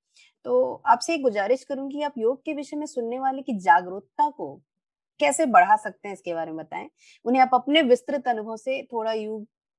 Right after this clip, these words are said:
आपने जैसे already एक उदाहरण दिया और बताया, ऐसे बहुत सारे लोग हैं, पर ऐसी गूढ़ बातें, कुछ ऐसे और उदाहरण अगर बता पाएं,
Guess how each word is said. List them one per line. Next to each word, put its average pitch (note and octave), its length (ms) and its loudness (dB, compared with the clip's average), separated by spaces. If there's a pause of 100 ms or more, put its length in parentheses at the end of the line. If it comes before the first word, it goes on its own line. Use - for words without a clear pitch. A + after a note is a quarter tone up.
(280)
आपने G#3 200 -12
जैसे G#3 200 -8
already F#3+ 320 0
एक G3 480 -4
उदाहरण F#3+ 440 4
दिया E3+ 360 -4
और F#3 220 -6
बताया, F3+ 340 0
ऐसे F#3 180 -10
बहुत F#3 320 -6
सारे F3+ 280 6
लोग E3+ 300 -6
हैं, F#3+ 80 -18 (300)
पर E4+ 80 4
ऐसी E4+ 220 6
गूढ़ D#4 440 10
बातें, E3 640 4
कुछ - 260 -8
ऐसे G#3+ 240 -6
और G3+ 560 0
उदाहरण F3+ 560 -2
अगर E3 200 -12
बता E3 300 -2
पाएं, D#3 320 -8